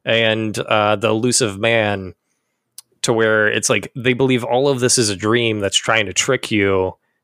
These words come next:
that really you're being indoctrinated by the Reapers, and depending on, like, how you resolve that conflict, and then going into the little, uh, talking to the ghost child at the end, uh, pick,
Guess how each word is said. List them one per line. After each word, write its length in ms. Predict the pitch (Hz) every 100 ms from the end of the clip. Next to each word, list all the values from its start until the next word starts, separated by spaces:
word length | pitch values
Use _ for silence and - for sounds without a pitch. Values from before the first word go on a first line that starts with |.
| _
that 240 | 117 107
really 640 | 131 117 143 123 117 107 113
you're 160 | 117
being 240 | 113 113 110
indoctrinated 720 | 104 104 - 117 107 104 98
by 140 | 107
the 120 | 98 95
Reapers, 640 | 110 107 101 92 90 -
and 200 | 113 101
depending 360 | - 117 110
on, 120 | 107 101
like, 140 | -
how 120 | 117
you 140 | 113 107
resolve 360 | 104 107 95
that 200 | 104 104
conflict, 680 | - 98 98 - 98 95 - _ - _
and 160 | 107 110
then 160 | 107 104
going 320 | 104 107 107
into 220 | 104 113
the 60 | 104
little, 380 | 107 101 101 -
uh, 280 | 104 95 92 92 _
talking 320 | - 110 120 104
to 100 | 107
the 120 | 98
ghost 480 | 98 101 101 - -
child 460 | 113 98 95 95
at 140 | 95 -
the 120 | 98
end, 340 | 92 92 90 - _ _ _ -
uh, 300 | 98 92 87 -
pick, 220 | 131